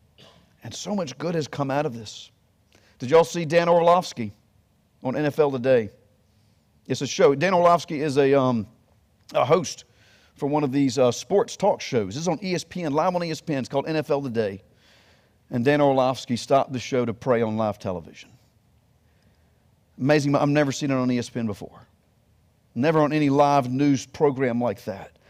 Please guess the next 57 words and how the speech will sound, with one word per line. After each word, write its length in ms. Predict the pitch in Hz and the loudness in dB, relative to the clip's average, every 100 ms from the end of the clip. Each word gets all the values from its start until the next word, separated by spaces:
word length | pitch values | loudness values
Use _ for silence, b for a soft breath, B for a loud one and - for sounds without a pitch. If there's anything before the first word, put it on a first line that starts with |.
| b | b
But 100 | - | -2
he 100 | 131 | -2
stopped 340 | 156 - 147 143 | 0 4 4 4
and 100 | 127 | -2
he 40 | |
said, 160 | - 139 | 0 0
"You 80 | 139 | 2
know 120 | 151 | 2
what? 140 | 151 | 4
Everyone's 340 | 143 156 156 123 | 2 0 -2 -2
saying 280 | 147 147 | -2 0
they're 100 | 131 | -2
praying 340 | 120 - 143 139 | -2 -2 -2 -4
for 100 | 139 | -6
this 180 | 127 127 | -6 -4
young 160 | 131 | -4
man, 160 | 131 131 | -4 -4
they're 120 | 113 | -6
praying 220 | 147 135 | -6 -4
for 80 | 131 | -4
this 140 | 127 | -6
young 140 | 127 127 | -4 -4
man." 200 | 127 123 | -2 -4
He 260 | - - | -8 -16
says, 100 | - 120 | -10 -6
"I 80 | 151 | -4
want 200 | 156 117 | -4 -6
to 80 | |
pray 260 | - 113 113 | -4 -4 -6
right 280 | 113 104 101 | -6 -6 -6
now." 380 | 95 87 80 - _ b b b - | -10 -12 -16 -20 _ b b b -10
And 100 | 98 | -8
they 80 | |
stopped 380 | 92 - 143 139 | -8 -2 -2 -2
the 80 | 131 | -6
show, 300 | - 131 113 | -4 0 0
and 80 | 110 | 0
all 140 | 123 | 0
the 100 | 127 | 0
hosts 220 | 117 107 | 0 -4
bowed 340 | 107 113 117 120 | -4 -2 0 -2
their 120 | 123 | -6
heads, 440 | 98 104 101 - b b b | -4 -4 -6 -10 b b b
and 100 | 117 | -6
on 140 | 113 | -2
live 240 | 113 117 - | -2 -2 -2
television, 640 | 123 107 101 104 98 101 b b - | -2 -2 -2 -6 -6 -8 b b -10
they 120 | 101 | -8
said 180 | - 107 | -4 -4
a 60 | |
prayer 340 | 98 - 107 98 | -4 -6 -2 -2
for 140 | - | -6
Damar 280 | 98 101 104 | -8 -6 -6
Hamlin 440 | 98 101 101 101 | -6 -8 -8 -8
and 80 | 92 | -10
his 80 | 90 | -12
family. 540 | - 85 82 - - | -12 -12 -12 -16 -20